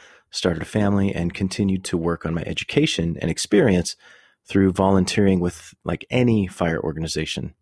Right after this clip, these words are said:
that would have me. Uh, I tested and I tested and had been rejected time after time. But each time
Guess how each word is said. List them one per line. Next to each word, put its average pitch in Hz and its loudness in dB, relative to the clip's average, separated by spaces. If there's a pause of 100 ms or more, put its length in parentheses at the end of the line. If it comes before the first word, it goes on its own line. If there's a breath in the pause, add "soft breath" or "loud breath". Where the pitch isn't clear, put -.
that 90 -2
would - -6
have 80 -2
me. - -8 (680 loud breath)
Uh, 82 0
I 87 0
tested 101 0
and 82 -2
I 78 -2
tested 92 -2
and 85 -2
had 85 -6
been 82 -4
rejected 82 -6
time 113 0
after - -4
time. 80 -6 (760 soft breath)
But 90 2
each - 0
time 95 0